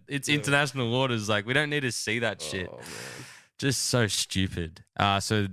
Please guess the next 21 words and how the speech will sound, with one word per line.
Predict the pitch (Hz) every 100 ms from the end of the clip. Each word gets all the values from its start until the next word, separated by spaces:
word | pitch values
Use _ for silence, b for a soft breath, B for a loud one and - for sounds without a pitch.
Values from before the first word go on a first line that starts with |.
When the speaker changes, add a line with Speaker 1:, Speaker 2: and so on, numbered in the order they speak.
| - -
Speaker 1:
the | 101
female | 95 - 127 131 117
character, | 113 101 98 98 95 90 90 _ _ _ _
uh, | 95
one | 90 95
of |
the | 92
female | - 98 98 95
leads, | 92 90 95
Martine, | 92 - - 95 92 87 - _ _ _ _ -
played | 92
by | 92 95 92
Adria | 90 92 87 95 92 87 -
Arjona, | 92 90 87 90 92 85
she's, | 80 - 98 90
like, | 90 82
doing | 104 95
the | 95
experiments | 87 - 98 92 90 -
with | 98 -
Morbius | 95 95 92 87 87 -